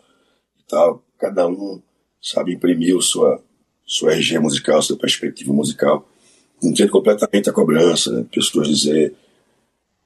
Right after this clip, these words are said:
e de absurdamente a gente recebia, na época eram cartas e bilhetes, eu chegava no casarão lá. "Eu sei cantar igual a Chico, eu posso assumir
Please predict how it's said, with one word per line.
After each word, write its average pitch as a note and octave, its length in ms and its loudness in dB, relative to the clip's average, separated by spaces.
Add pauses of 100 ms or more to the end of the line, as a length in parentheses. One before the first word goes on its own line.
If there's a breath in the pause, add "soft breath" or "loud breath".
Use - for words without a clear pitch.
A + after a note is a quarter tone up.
e D#2 80 -8
de E2+ 100 0
absurdamente - 720 2
a - 20 0
gente F2+ 320 0
recebia, D#2 540 0
na D2+ 120 0
época D2+ 240 0
eram - 120 0
cartas - 480 -2
e - 60 -6
bilhetes, B1 460 -2
eu - 100 -4
chegava - 340 0
no C#2 80 -4
casarão B1 400 0
lá. B1 280 -4 (1200)
"Eu G#3+ 120 0
sei - 200 2
cantar - 360 4
igual F2 180 -4
a F2 40 -2
Chico, - 340 0
eu - 40 -8
posso - 260 -6
assumir D2+ 360 -4